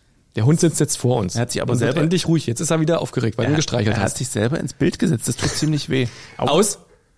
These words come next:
Speaker 1: Wir beißen nicht, haben wir gesagt. So. Und dann habe ich auf jeden Fall Getränkehalter besorgt für die Stühle.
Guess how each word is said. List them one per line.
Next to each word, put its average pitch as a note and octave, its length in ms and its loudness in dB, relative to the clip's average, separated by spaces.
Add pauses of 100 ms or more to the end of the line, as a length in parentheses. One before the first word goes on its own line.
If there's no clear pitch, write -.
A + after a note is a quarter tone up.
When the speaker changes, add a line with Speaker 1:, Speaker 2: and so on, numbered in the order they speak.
(180)
Speaker 1:
Wir C#3+ 100 2
beißen D#3 300 2
nicht, B2+ 160 4
haben A2+ 80 2
wir A2 100 2
gesagt. G#2+ 380 -2 (520)
So. B2+ 360 0 (260)
Und C#3+ 220 0
dann C#3 100 2
habe D3+ 140 2
ich F#3 60 2
auf D#3 60 -2
jeden G3 160 2
Fall F3 140 0
Getränkehalter G3+ 560 0
besorgt G3+ 360 0
für G3+ 120 0
die G#3+ 100 2
Stühle. G#3 360 2